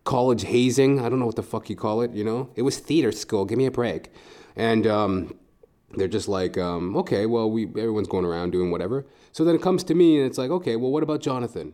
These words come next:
And they're like, "Hmm. You know, Jonathan, you're very defensive."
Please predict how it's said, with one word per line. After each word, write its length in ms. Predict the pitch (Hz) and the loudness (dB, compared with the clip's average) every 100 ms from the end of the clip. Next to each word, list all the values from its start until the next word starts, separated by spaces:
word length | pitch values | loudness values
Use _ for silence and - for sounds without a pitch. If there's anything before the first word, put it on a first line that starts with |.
| - | -16
And 120 | 101 | -12
they're 80 | 107 | -10
like, 120 | 107 | -8
"Hmm. 240 | 175 123 85 - _ _ _ - | -6 -6 -8 -18 _ _ _ -2
You 120 | 202 | 4
know, 120 | 208 | 4
Jonathan, 720 | 202 233 262 262 262 254 - _ _ _ | 6 4 4 2 0 -2 -10 _ _ _
you're 160 | 127 117 | -6 -6
very 520 | 104 196 208 214 214 | -2 2 6 6 6
defensive." 920 | 208 180 - 165 135 - 90 - - | 2 0 0 -2 0 -2 -8 -8 -18